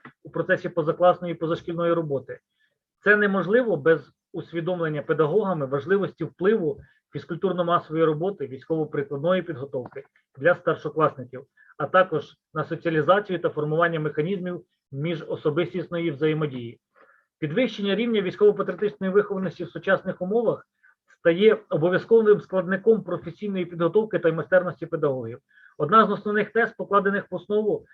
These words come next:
відображає розуміння значення ролі учителів і захисту України, фізичної культури, тренерів у процесі військово-патріотичного виховання учнівської молоді.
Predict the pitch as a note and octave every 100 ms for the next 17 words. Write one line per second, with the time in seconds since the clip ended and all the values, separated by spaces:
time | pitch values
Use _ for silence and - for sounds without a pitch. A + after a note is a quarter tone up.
0 | _ - D3+ E3 E3+ F3 E3+ D#3+ D3 F#3
1 | F#3+ D#3+ C#3 F3 - D#3 D#3 F3+ F3+ D#3+
2 | D#3+ - D3 E3 G#3+ A3+ _ _ _ _
3 | D#3 C#3 F3 F3 F3 - D#3+ D3 D3 F#3
4 | G3+ C3+ C#3 D#3+ - D#3 D3 D3+ G3 F3+
5 | - D3+ D3+ G#3 A3 - _ - D3 D#3
6 | F3+ G3 F3 D3+ - F3+ E3+ D3+ D3 C#3
7 | E3+ - C#3+ D3 C#3+ E3 F3 E3 D#3 -
8 | D#3 - D3+ C#3+ B2+ A#2+